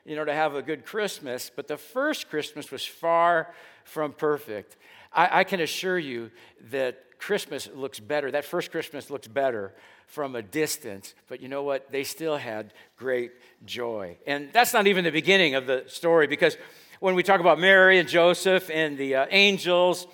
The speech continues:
and the shepherds, that's Matthew, that comes from Matthew chapter two, that comes from Luke chapter two, and one comes before two. Really, the Christmas story begins in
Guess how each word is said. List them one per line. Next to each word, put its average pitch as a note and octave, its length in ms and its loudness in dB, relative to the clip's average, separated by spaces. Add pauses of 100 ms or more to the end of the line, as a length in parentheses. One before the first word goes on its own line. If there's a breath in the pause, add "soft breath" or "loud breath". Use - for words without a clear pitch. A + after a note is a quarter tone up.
(680 loud breath)
and E3 200 4
the D#3 100 4
shepherds, F#3+ 480 2
that's G3+ 200 -2
Matthew, F3+ 320 2
that F#3 140 0
comes G3+ 120 -4
from D#3+ 120 -6
Matthew D3+ 260 -4
chapter C3+ 280 -6
two, F3 300 -2
that D#3 140 0
comes D#3 160 -6
from C3+ 160 -10
Luke D#3+ 160 -4
chapter D#3 280 -4
two, F#3 160 -6
and E3+ 120 -8
one C4+ 180 0
comes G3+ 260 -6
before D3+ 300 -8
two. C3 380 -6 (600 soft breath)
Really, C#4+ 300 6
the G3+ 100 2
Christmas A3+ 460 -2
story C#3 300 -2
begins C#3 640 2
in C#3+ 320 -8